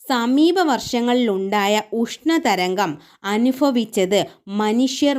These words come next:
മാത്രമല്ല, സമുദ്രജീവികളെ, പ്രത്യേകിച്ച് നമ്മുടെ ഗ്രഹത്തിലെ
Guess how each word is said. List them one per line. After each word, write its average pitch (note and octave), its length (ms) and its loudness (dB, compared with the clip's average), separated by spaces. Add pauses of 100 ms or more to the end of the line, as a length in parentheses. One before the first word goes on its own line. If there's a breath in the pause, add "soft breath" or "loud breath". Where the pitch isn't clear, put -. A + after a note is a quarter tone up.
മാത്രമല്ല, G3 800 -2 (500 soft breath)
സമുദ്രജീവികളെ, B3 1400 0 (300 soft breath)
പ്രത്യേകിച്ച് B3 840 -2
നമ്മുടെ A3+ 440 0
ഗ്രഹത്തിലെ A#3 640 -2